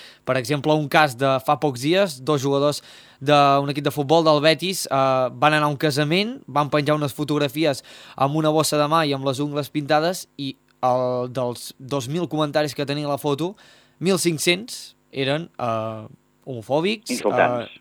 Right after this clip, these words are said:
Speaker 1: mm, sí,
Speaker 2: Clar.
Speaker 1: eren insultants. I casos com aquests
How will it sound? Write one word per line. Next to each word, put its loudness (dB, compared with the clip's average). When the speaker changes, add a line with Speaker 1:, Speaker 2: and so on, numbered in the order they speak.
Speaker 1:
mm, -10
sí, -6
Speaker 2:
Clar. -6
Speaker 1:
eren -6
insultants. -10
I -14
casos -4
com -6
aquests -2